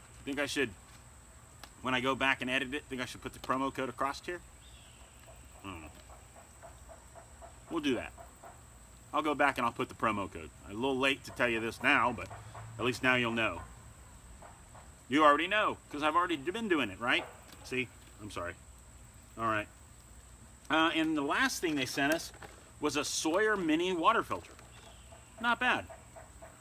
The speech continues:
I like these. I've got a few of 'em. I like 'em 'cause you screw 'em. You can have, like, a,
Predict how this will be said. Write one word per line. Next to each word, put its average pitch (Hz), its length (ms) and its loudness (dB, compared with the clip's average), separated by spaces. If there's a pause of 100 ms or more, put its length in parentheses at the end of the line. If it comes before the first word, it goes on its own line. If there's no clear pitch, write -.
I 156 80 4
like 202 360 2
these. 220 360 -2
I've 151 200 2
got 135 180 2
a - 20 -6
few 156 240 0
of 220 80 0
'em. 247 160 -2 (400)
I 151 80 4
like 233 240 4
'em 208 100 -4
'cause 156 260 -4
you 147 100 -6
screw 247 400 -4
'em. 180 180 -2
You 175 100 -6
can 208 120 -6
have, 196 180 0
like, 180 220 -2
a, 104 240 4